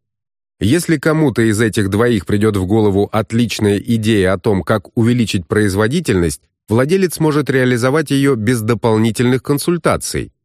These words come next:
Не владельцу, напротив, нужно разрешение первого. Это дает владельцу рыночную власть, например, возможность настаивать на дележе дополнительного произведенного продукта.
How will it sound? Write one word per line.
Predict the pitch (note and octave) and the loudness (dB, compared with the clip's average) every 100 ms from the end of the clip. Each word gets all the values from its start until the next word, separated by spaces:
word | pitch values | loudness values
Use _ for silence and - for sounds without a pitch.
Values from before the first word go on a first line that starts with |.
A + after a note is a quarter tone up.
| _ _ _ | _ _ _
Не | D#2+ G2 F3 | 0 2 2
владельцу, | D3 G2+ E2+ E2+ C#2+ F2 E2 | 2 0 0 -2 0 -2 -2
напротив, | G2+ A#2+ G#2 C3+ C#3 G#2 | -2 -2 0 -2 -2 -2
нужно | G2 A#2+ G#2+ A2 - | -2 0 0 -2 -2
разрешение | A2 A2 G#2+ G#2+ - B2 A#2+ B2+ | -2 0 0 -2 -2 0 2 0
первого. | B2 D3+ G2 C#2+ B1 - _ _ _ _ _ | 0 -2 0 -2 -6 -10 _ _ _ _ _
Это | - B2 B2 | -2 0 2
дает | A#2 B2 C#3+ | 2 2 0
владельцу | G2+ G#2 G#2 C3 A#2+ B2 A2+ | 0 0 2 0 0 0 0
рыночную | A#2 B2 A2+ - C3 C3 | 2 0 -2 0 0 2
власть, | C3 E2 - _ _ _ - | 0 -2 -6 _ _ _ -4
например, | A#2 D3+ E3 | -2 0 0
возможность | C#3+ B2+ A#2+ D3 B2 A#2 - | 2 0 0 0 0 -2 -2
настаивать | A#2+ - B2+ A#2+ A2+ G#2 | -2 0 0 2 0 0
на | A2 | 0
дележе | A2+ B2 B2 G#2+ C#3+ | 2 2 2 2 0
дополнительного | B2 G2+ G#2+ G2+ C3 C3+ B2+ A#2+ | 0 0 2 2 0 0 0 0
произведенного | A#2 A2 G#2+ F#2 G2+ F#2+ F#2 F#2+ | 0 0 0 0 0 2 2 0
продукта. | G#2 B2+ C#3+ G2+ - - - | 0 0 0 -2 -4 -8 -8